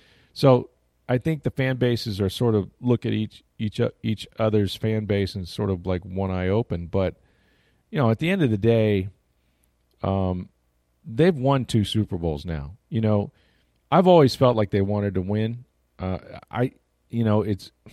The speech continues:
with all the firing of coaches, that's a recipe for losing.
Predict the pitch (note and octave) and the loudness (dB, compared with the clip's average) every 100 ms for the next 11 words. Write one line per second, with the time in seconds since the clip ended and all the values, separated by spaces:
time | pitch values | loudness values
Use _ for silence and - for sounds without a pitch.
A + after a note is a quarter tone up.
0 | - _ _ _ - _ _ _ _ - | -20 _ _ _ -20 _ _ _ _ -16
1 | D3+ B2 C3 C#3 C#3 - C3 C3 B2+ - | -2 2 6 6 6 4 2 2 -2 2
2 | B2+ B2+ C3+ A2+ A2 A2+ G2+ G#2+ A2+ - | 2 2 0 0 0 0 0 0 -2 -2
3 | A2 - F#2+ G#2 A#2 B2+ C3+ | -2 -2 -2 0 -2 -4 -8